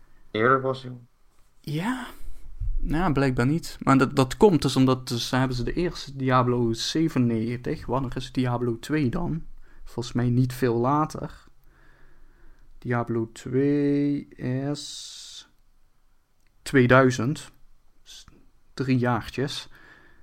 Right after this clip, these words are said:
Speaker 2: Ja, en Diablo drie is dan, wa-, wat, wat, welk jaar was dat?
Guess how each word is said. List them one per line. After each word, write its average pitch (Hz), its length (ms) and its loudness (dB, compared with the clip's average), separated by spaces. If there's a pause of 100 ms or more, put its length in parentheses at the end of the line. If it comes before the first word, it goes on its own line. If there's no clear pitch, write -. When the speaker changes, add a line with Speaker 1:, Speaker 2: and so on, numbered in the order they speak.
(320)
Speaker 2:
Ja, 123 200 2
en 120 100 4
Diablo 117 420 6
drie 127 320 2
is - 180 0
dan, 107 300 -2
wa-, 107 240 -10
wat, 101 200 -6 (220)
wat, - 200 -18
welk 123 240 -10
jaar 104 160 -12
was 123 280 -8
dat? - 360 -18